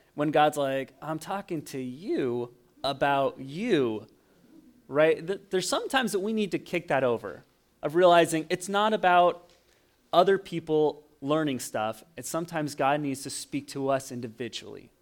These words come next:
right? It's saying, "God, I'm gonna open myself up. Yeah, it's difficult, and I'm gonna hear you."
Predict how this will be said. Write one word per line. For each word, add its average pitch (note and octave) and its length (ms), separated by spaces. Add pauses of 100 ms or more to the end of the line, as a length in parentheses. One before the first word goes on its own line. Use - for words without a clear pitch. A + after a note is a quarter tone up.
(420)
right? C3 300
It's C#3 100
saying, C#3 240
"God, D3+ 300
I'm D#3+ 240
gonna E3+ 160
open D#3+ 320
myself F3+ 420
up. B2 300 (380)
Yeah, C3+ 240
it's - 120
difficult, A#2+ 680
and C#3+ 100
I'm C3+ 120
gonna C3+ 120
hear A#2+ 280
you." G#2+ 220